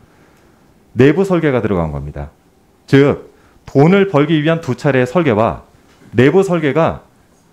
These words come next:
아주 기민하게 엮여서 진행됐던 사업입니다.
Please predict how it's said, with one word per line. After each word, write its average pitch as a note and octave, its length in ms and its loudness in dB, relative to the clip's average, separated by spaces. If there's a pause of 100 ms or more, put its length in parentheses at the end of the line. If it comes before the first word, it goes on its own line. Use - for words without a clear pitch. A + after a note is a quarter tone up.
(220)
아주 F#3 400 0
기민하게 E3+ 500 2
엮여서 A#2 480 -2
진행됐던 C3 560 -2
사업입니다. G2+ 640 -4